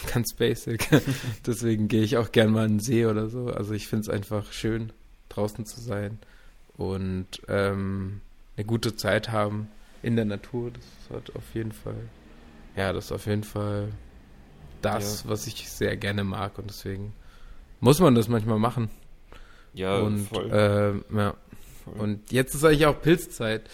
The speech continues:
Speaker 1: Man müsste jetzt eigentlich mal in den Wald gehen. Hier in Brandenburg gibt's ja so
Speaker 2: Ah.
Speaker 1: viel Stuff.
Speaker 2: Rat
Speaker 1: Ja,
Speaker 2: mal,
Speaker 1: jetzt
Speaker 2: was
Speaker 1: müsste
Speaker 2: ich
Speaker 1: man
Speaker 2: letzte
Speaker 1: eigentlich
Speaker 2: Woche
Speaker 1: mal
Speaker 2: gemacht
Speaker 1: Pilze
Speaker 2: hab.
Speaker 1: sammeln. Ja, Marcel, du warst Pilze sammeln.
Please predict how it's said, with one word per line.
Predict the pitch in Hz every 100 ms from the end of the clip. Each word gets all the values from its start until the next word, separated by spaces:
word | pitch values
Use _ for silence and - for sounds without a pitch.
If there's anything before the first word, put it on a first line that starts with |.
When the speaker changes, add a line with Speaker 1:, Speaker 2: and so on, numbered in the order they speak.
| - -
Speaker 1:
Man | 117 117
müsste | 135 135
jetzt | 123 -
eigentlich | 131 143
mal | 131
in | 120
den | 113
Wald | 123 135 -
gehen. | 135 131
Hier | 117 117 117
in | 110
Brandenburg | 120 123 131 110
gibt's | 110
ja | 107
so | 120
Speaker 2:
Ah. | 92
Speaker 1:
viel |
Stuff. | - - 117 117 - - - - - -
Speaker 2:
Rat | 104
Speaker 1:
Ja, | 127
Speaker 2:
mal, |
Speaker 1:
jetzt |
Speaker 2:
was | 139
Speaker 1:
müsste | 151 147
Speaker 2:
ich |
Speaker 1:
man | 117
Speaker 2:
letzte | -
Speaker 1:
eigentlich | 151
Speaker 2:
Woche | 165
Speaker 1:
mal | 160
Speaker 2:
gemacht | 110
Speaker 1:
Pilze | 156 156 139
Speaker 2:
hab. |
Speaker 1:
sammeln. | 127 123 120 107 92
Ja, | 123 123 123 123
Marcel, | 120 113 120 113
du | 117
warst | 123 -
Pilze | 147 156 139
sammeln. | 117 117 113 110